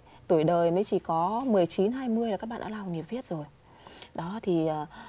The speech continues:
à, riêng với cá nhân Nhung rất là mong những các bạn, à, bạn cây viết trẻ đấy là hãy dám làm, dám viết, dám dấn thân vào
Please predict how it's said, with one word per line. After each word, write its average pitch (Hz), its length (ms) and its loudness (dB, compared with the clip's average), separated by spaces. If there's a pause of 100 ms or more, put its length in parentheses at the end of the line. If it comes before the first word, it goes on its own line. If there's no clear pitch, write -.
(140)
à, 165 260 -4
riêng 214 180 2
với 202 100 0
cá 196 120 -6
nhân 208 180 0
Nhung 220 180 2 (300)
rất 247 60 -6
là 233 120 -4
mong 208 300 0 (100)
những 208 120 -6
các - 220 -12
bạn, 170 340 -4
à, 151 260 -10 (360)
bạn 156 360 -6 (200)
cây 202 100 0
viết 226 160 -2
trẻ 170 280 -8
đấy - 100 -12 (500)
là 156 160 -8
hãy 160 540 -10 (1600)
dám 202 360 -4
làm, 190 240 -4 (460)
dám 190 300 -6
viết, 294 220 -2 (160)
dám 202 260 -8
dấn 202 180 -2
thân 214 260 -6
vào 170 200 -8